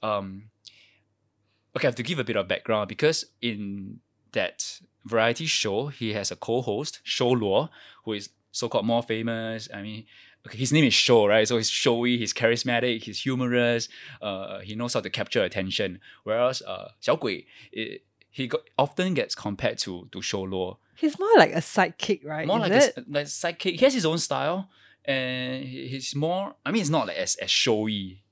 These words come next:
Speaker 1: you know, like, he, he knows how to play his part, and he often gets, uh, compared, but he, he just does his own things, and he, he just works hard. Every day he shows up and just continues doing what he does best. So ju-, just a side story. Um,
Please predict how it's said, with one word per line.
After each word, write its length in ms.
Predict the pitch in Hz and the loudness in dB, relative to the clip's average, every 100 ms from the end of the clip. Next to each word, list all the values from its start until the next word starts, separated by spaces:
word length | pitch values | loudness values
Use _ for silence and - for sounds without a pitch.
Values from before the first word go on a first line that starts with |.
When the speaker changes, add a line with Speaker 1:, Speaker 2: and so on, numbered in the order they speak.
| - - | -20 -12
Speaker 1:
you 100 | 107 | -10
know, 140 | 98 | -8
like, 240 | 113 98 - | -6 -6 -6
he, 120 | 113 | -14
he 160 | - | -10
knows 260 | 113 120 143 | -2 0 0
how 80 | 139 | -2
to 360 | - 95 90 - | -2 -10 -12 -14
play 140 | - 107 | -8 -8
his 180 | 92 - | -8 -10
part, 240 | 107 98 - _ - - - | -10 -10 -12 _ -20 -12 -4
and 160 | 110 | -4
he 120 | 104 - | -4 -8
often 300 | 113 - 127 | -8 -8 -6
gets, 300 | 101 - - | -4 -6 -6
uh, 220 | - - - | -10 -14 -8
compared, 480 | - 95 107 92 - | -8 -4 -4 -4 -4
but 160 | 98 | -4
he, 160 | - - - - | -6 -20 -20 -14
he 140 | 120 | -4
just 200 | 196 165 | -4 0
does 200 | 135 151 | 0 0
his 160 | 104 98 | -2 -4
own 180 | 95 | -6
things, 440 | 92 95 95 - - - - - _ | -4 -4 -4 -8 -10 -14 -20 -20 _
and 880 | - 107 101 101 101 98 98 98 95 | -6 -4 -4 -6 -8 -10 -12 -12 -14
he, 180 | 92 117 | -14 -12
he 60 | 113 | -4
just 200 | 143 123 | -2 -2
works 220 | 104 - | -6 -4
hard. 220 | 107 87 | -4 0
Every 200 | 101 110 | 2 2
day 100 | 113 | 2
he 80 | 110 | 0
shows 360 | 92 101 95 101 | -2 -4 -6 -6
up 240 | 95 - _ _ | -6 -8 _ _
and 120 | 98 | -8
just 160 | 95 127 | -6 -4
continues 420 | - 104 104 104 | -4 -4 -4 -6
doing 240 | 95 95 98 | -6 -6 -4
what 180 | 98 | -4
he 160 | - 92 | -4 -12
does 260 | 85 92 90 | -6 -6 -6
best. 440 | 87 87 - - - - - - | -8 -8 -8 -10 -14 -20 -16 -6
So 180 | 190 - | -6 -4
ju-, 120 | 120 156 | -8 -8
just 180 | 127 180 | -4 -2
a 60 | 117 | 0
side 220 | 113 98 | 0 0
story. 440 | - 92 92 92 - - - | -2 -2 -2 -6 -10 -16 -2
Um, 320 | 104 95 95 | -2 -2 -8